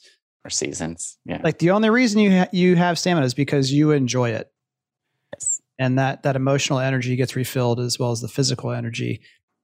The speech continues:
Speaker 2: But, but that, again, we're all focused on the creator side. I think from the audience perspective, the other part is you can't make someone love that. So you as a creator might get all this energy from it, and then the data says it's not worth doing.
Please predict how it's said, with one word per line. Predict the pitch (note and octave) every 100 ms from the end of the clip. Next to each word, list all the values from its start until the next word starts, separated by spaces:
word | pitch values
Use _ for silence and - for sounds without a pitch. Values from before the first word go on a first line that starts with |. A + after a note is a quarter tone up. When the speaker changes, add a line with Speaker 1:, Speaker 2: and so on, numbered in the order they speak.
| _ _ _ _ _ _ _ _
Speaker 2:
But, | D3 D#3+ - -
but | E3 D#3+
that, | G3+ - -
again, | F3 F3 D#3
we're | E3
all | E3
focused | D#3 D#3 D3
on | C#3+
the | B2+
creator | - C3+ D3+
side. | D#3 - F#2
I | -
think | E3 -
from | C#3
the | B2+
audience | C#3 D#3 -
perspective, | C3+ - B2+ - C3 A#2+ A#2 - _ _ _ _ _ _ _ _
the | C#3+
other | C#3+ D#3
part | D3 C3+
is | C3 C3 B2 -
you | D#3+
can't | - - E3 D3+ - _ _ _ -
make | E3 D3 C#3
someone | - D3 C#3+ C3+
love | B2+ B2+ C3 C3+ C#3 C#3 C3
that. | - -
So | D#3
you | - F3 F#3
as | D3+
a |
creator | - E3 D#3+ C#3
might | C3 C3
get | - C3
all | C#3
this | C3+ C#3+
energy | C#3+ C3+ C3+
from | - A#2
it, | A#2+ - C#3
and | C3
then | C3+
the | C3
data | A#2+ B2+ C3
says | B2 B2+ A#2+ A#2
it's | B2 C3+
not | A#2+ B2+
worth | A#2+ A#2 -
doing. | A#2+ G#2+ A2+